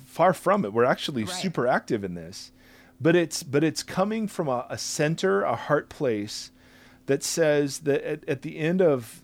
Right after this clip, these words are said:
Speaker 1: the day, <laughs> there's a cliched saying I've heard so many times, at the end of the day, that, um, that the inevitable and inexorable,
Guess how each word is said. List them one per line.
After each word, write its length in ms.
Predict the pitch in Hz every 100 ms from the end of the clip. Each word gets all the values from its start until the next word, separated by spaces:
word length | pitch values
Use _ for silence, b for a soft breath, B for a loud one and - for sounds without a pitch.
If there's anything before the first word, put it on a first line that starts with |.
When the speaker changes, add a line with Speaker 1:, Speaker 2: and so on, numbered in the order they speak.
| 120
Speaker 1:
the 100 | 120
day, 540 | 113 107 98 107 131 -
<laughs> 60 |
there's 280 | - 143 135
a 80 | 110 _ -
cliched 680 | 147 120 123 - 117 107
saying 280 | - 113 104
I've 120 | 95
heard 280 | - 110 113
so 100 | 117
many 160 | 104 95
times, 240 | 98 107
at 80 | 120
the 80 | 226
end 80 |
of 80 | 262
the 60 | 196
day, 400 | 160 120 98 139 B B B B B B
that, 400 | 120 160 156 143 -
um, 500 | 139 139 127 120 113 - _ _ _ _ _ - 139
that 180 | 151 151
the 140 | 147
inevitable 720 | 147 170 185 165 170 160 160
and 100 | 131
inexorable, 1040 | 127 135 151 - 156 127 123 120 117 117